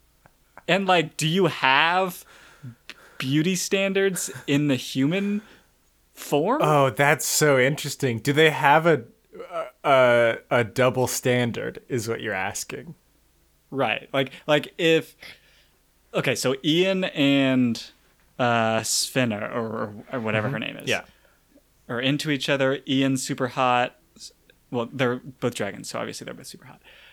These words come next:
Speaker 1: Th-, is there, like, a trade-off where, like,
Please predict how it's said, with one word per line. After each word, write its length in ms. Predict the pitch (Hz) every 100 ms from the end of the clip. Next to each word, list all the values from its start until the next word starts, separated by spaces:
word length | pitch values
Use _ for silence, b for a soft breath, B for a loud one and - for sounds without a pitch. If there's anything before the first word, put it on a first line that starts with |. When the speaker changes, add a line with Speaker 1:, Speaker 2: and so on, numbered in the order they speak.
| b _
Speaker 1:
Th-, 200 | 180 180 -
is 160 | 247 -
there, 140 | 262
like, 180 | 254 254
a 60 | 226
trade-off 560 | - - 151 156 180
where, 160 | 165 147
like, 340 | 143 131 117